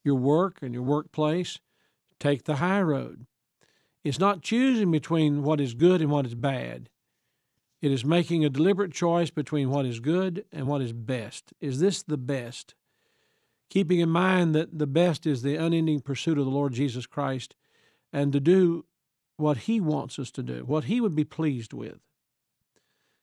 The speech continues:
And you can talk about any area of life,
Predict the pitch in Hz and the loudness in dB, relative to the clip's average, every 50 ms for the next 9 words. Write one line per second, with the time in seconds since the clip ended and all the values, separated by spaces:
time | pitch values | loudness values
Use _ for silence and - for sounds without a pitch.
0 | _ _ _ 165 147 143 147 147 143 - - 139 135 131 - 147 147 139 117 135 | _ _ _ -2 0 2 2 2 0 0 -2 -4 -4 -2 -2 -2 -2 -2 -2 -4
1 | 127 127 123 131 180 180 190 214 226 233 226 226 233 - 196 190 190 190 190 190 | -6 -6 -8 -4 -2 0 2 2 2 2 0 0 -2 -2 0 0 0 2 2 2
2 | 185 185 202 202 170 151 156 151 147 143 135 120 117 120 127 120 - - - - | 0 0 -2 -2 -4 -2 0 0 0 0 0 -2 -2 -6 -8 -10 -12 -18 -20 -20
3 | - _ | -20 _